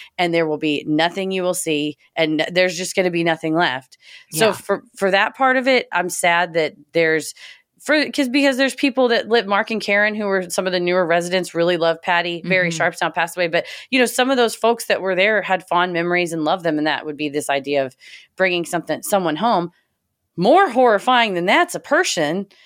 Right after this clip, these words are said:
Speaker 1: possibly, that has maybe, if these recordings are to be believed, has violently sh-,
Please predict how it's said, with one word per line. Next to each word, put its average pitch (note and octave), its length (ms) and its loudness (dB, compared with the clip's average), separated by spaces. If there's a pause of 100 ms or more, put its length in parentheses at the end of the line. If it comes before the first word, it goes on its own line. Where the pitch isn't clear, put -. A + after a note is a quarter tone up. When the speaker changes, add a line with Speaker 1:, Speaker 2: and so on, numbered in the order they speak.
(680)
Speaker 1:
possibly, A3 640 2
that F#3+ 160 2
has E3+ 400 -2 (320)
maybe, C4+ 640 0 (160)
if G3 220 -2
these G3 320 -2
recordings B3 500 0
are G#3+ 80 0
to F#3+ 140 -8
be G3 100 0
believed, F3 600 0 (540)
has F#3 360 -2
violently A3+ 760 -2
sh-, - 120 -6